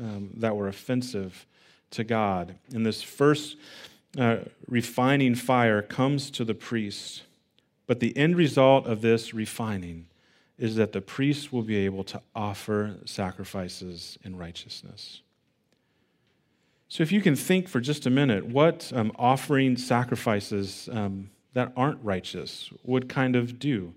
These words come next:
to one's relationship with the Lord, um, the children of Israel's relationship with the Lord.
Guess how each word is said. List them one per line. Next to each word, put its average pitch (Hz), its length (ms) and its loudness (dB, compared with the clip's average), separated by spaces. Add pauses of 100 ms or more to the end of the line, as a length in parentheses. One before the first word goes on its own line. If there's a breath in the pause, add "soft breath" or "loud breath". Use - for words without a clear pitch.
(880 soft breath)
to - 140 -4
one's 123 280 2
relationship 117 760 0
with 95 160 -10
the 101 40 -12
Lord, 98 380 -14 (1040)
um, 110 240 -4 (120)
the - 80 -16
children 131 320 2
of 120 80 0
Israel's 110 500 0
relationship 104 840 -4
with 104 180 -8
the 95 80 -14
Lord. 101 440 -12